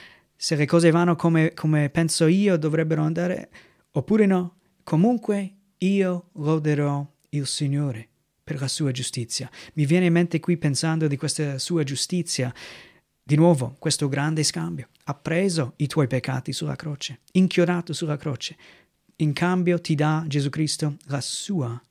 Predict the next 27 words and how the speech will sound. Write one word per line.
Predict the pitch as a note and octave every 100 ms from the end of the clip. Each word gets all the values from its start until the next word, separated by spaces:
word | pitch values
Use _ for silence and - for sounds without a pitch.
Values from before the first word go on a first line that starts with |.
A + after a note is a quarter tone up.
| _
giustizia. | - C#3+ - C#3+ - C#3 - -
Se | - -
tu | F3
sei | D#3+ D#3+
unito | D#3 F#3+ F#3+
a | D#3
Cristo, | - D3 -
ti | - C3+
sei | E3+
ravveduto, | E3 E3+ E3+ F#3 F3 A2+ C3
hai | C#3
creduto | - D#3+ G3 F#3
in |
Gesù | E3+ D#3+
Cristo, | F3 F3+ - A#2+
Lui | E3+ F#3+
è | F#3+
il | E3+ -
tuo | - F3
Signore, | - E3+ D3+ B2
Lui | E3+ F3+
è, | G3 E3+ - - - -
ah, | D#3+ C#3+ C#3 - - - _
eh, | D#3+
il | D#3 E3
tuo | D3+ F#3 D3
Salvatore, | - D#3+ D3+ F3+ E3+ B2